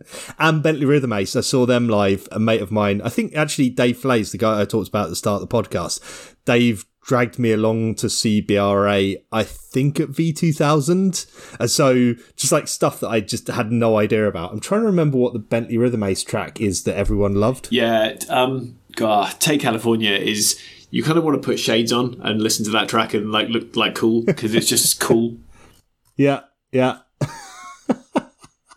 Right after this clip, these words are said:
Speaker 1: Oh man, I think it's Bentley's Gonna Sort You Out.
Speaker 2: <laughs> Yes.
Speaker 1: I think that's the track.
Speaker 2: Yeah, that's, that sounds reasonable.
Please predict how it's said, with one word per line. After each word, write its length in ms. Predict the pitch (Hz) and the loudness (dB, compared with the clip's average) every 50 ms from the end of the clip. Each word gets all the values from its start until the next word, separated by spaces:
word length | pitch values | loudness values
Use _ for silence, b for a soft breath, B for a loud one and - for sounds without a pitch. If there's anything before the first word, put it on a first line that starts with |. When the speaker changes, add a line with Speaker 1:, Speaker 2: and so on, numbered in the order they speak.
| _ _ _ _ _ _ _ B B B B 330 302 285 262 247 247 220 190 B - | _ _ _ _ _ _ _ B B B B -10 -8 -6 -2 0 0 0 0 B 0
Speaker 1:
Oh 340 | 190 196 202 196 196 190 185 | 0 2 4 4 4 4 4
man, 400 | 175 170 175 175 165 160 160 - | 4 2 4 4 4 2 0 0
I 100 | - - | 0 -2
think 300 | 151 - - 285 285 - | -2 0 -2 -2 -2 -2
it's 140 | 320 202 - | -4 -4 -4
Bentley's 540 | _ _ - - 160 175 143 170 175 147 - | _ _ -2 0 0 0 0 0 -2 0 0
Gonna 180 | - 156 147 | 0 0 0
Sort 280 | 135 - - 151 135 101 | 0 0 0 0 2 2
You 100 | 117 131 | 2 2
Out. 320 | 131 123 95 90 95 - _ _ _ _ _ - | 2 2 0 -2 -6 -8 _ _ _ _ _ -2
Speaker 2:
<laughs> 0 | |
Yes. 1400 | 139 180 - - - - - 247 - - - 220 226 220 - 190 185 180 - - 196 170 - - - - - - - | 0 2 2 2 2 4 6 6 4 4 4 2 2 2 2 0 0 0 0 -2 -2 0 2 2 2 0 -2 -6 -14
Speaker 1:
I 460 | - 175 226 214 202 - 190 185 185 | -14 -12 -10 -6 -6 -6 -4 -2 2
think 220 | 185 180 170 139 | 2 2 2 2
that's 240 | 143 147 139 110 - | 0 -2 -2 -2 -2
the 100 | - 135 | -4 -4
track. 420 | 123 - 135 120 110 98 87 73 - | -2 0 0 0 0 -2 -4 -6 -6
Speaker 2:
Yeah, 240 | - 127 123 120 117 | -4 -2 0 0 2
that's, 280 | 117 113 92 - - - | 0 0 0 -2 -4 -2
that 180 | - 135 120 - | -2 0 0 2
sounds 380 | - 131 127 127 120 120 120 | 2 2 2 2 0 -2 0
reasonable. 460 | 123 123 123 123 120 110 110 113 - | 2 2 2 2 -2 -2 -4 -4 -4